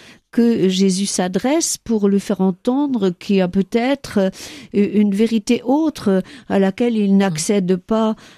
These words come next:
Speaker 1: à laquelle il n'accède pas d'emblée, hein. Je pense que c'est, c'est quand même comme ça qu'on pourrait envisager les choses. Et donc, euh, Jésus va proposer une, une petite parabole. Euh, enfin, il y en aura deux d'ailleurs,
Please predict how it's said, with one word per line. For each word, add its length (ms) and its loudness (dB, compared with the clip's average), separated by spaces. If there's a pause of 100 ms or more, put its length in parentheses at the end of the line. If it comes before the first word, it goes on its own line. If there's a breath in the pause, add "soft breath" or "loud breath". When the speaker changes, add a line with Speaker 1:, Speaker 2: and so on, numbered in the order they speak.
Speaker 1:
à 80 -4
laquelle 300 0
il 80 2
n'accède 520 0
pas 420 -4
d'emblée, 640 2
hein. 140 0
Je 100 -4
pense 260 -2
que 140 -6
c'est, 340 -2 (300 loud breath)
c'est 160 -8
quand 140 -2
même 200 2
comme 200 -2
ça 180 -2
qu'on 160 -4
pourrait 360 -2
envisager 520 0
les 140 2
choses. 440 -2 (540 loud breath)
Et 140 2
donc, 300 2
euh, 440 0
Jésus 380 0
va 160 -2
proposer 800 -2
une, 300 -2 (320)
une 140 4
petite 380 -6
parabole. 760 -2 (420 loud breath)
Euh, 280 -4
enfin, 260 -4
il 40 -4
y 80 -2
en 100 0
aura 220 0
deux 160 0
d'ailleurs, 320 0